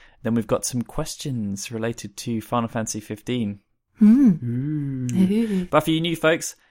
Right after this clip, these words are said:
Speaker 1: Final Fantasy Union is part of a podcast series called Final Fantasy and Kingdom Hearts Union,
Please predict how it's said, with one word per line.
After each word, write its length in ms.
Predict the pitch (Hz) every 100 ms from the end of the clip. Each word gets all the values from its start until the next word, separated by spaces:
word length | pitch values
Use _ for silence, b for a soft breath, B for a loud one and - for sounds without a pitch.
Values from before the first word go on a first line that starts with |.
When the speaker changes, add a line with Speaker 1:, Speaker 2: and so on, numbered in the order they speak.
| _
Speaker 1:
Final 260 | - 160 160
Fantasy 320 | 165 151 156
Union 260 | 156 156
is 80 | 143
part 240 | - 151 139
of 0 |
a 60 |
podcast 400 | - 143 143 135
series 320 | - 139 131
called 240 | - 143 131
Final 240 | 139 135
Fantasy 420 | - 123 - 120
and 180 | 123 127
Kingdom 280 | - 127 120
Hearts 240 | 120 -
Union, 260 | 117 120